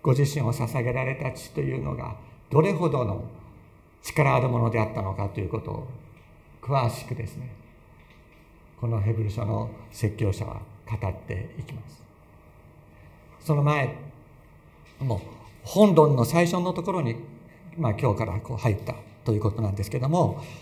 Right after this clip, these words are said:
私たちにとって、私たちは絶対の信頼を置いて大丈夫な大祭司がいる。信頼して大丈夫。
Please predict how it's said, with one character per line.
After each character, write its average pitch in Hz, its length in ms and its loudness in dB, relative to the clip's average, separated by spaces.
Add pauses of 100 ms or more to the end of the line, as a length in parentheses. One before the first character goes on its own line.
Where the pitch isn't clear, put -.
(280)
私 151 320 4
た 143 100 4
ち 143 120 -2
に 113 160 2
と 143 120 -2
っ 143 60 0
て、 - 320 -10 (520)
私 143 300 2
た 117 100 2
ち - 120 -4
は 92 180 -4 (2000)
絶 - 280 4
対 143 180 8
の 143 100 6
信 143 260 2
頼 135 240 4
を 135 40 2
置 135 100 2
い - 20 0
て 143 140 0
大 143 240 2
丈 147 140 2
夫 143 100 2
な 160 240 2 (240)
大 123 200 2
祭 113 240 2
司 - 160 -4
が 107 100 -4
い - 80 -12 (220)
る。 - 60 -18 (3250)
信 143 240 2
頼 139 140 4
し 139 60 2
て 156 80 2
大 147 200 2
丈 156 120 4
夫。 156 80 -2